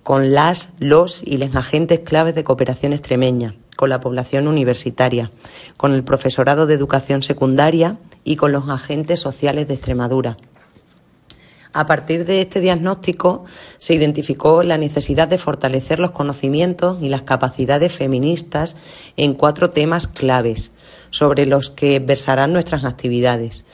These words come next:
Y estos temas son procesos migratorios, educación para la paz, interseccionalidad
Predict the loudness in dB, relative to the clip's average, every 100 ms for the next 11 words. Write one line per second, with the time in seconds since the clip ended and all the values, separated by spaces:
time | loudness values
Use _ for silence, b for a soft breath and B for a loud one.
0 | B B B 0 2 -2 0 0 0 -2
1 | -2 -2 -4 B B B -4 0 0 0
2 | 0 0 0 2 2 4 0 -2 -8 -20
3 | -6 -2 0 -2 -2 -2 0 0 0 -2
4 | 0 2 0 -4 B B B B 0 2
5 | 2 0 -2 -2 -2 -2 0 0 -2 -6